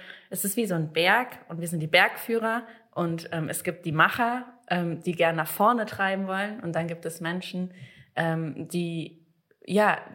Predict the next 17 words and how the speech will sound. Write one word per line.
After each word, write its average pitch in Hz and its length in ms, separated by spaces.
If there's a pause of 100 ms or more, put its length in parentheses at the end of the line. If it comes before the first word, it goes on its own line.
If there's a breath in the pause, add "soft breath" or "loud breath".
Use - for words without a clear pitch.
die, 170 260
die 185 140
empfänglich 190 500
genau 160 220
für 160 160
diese 165 180
Veränderung 156 520
sind 147 180
und 143 160
die 139 100
gerne 156 280
den 147 200
Weg 147 160
mit, 156 280
äh, 156 120
mittragen 156 720
wollen. - 180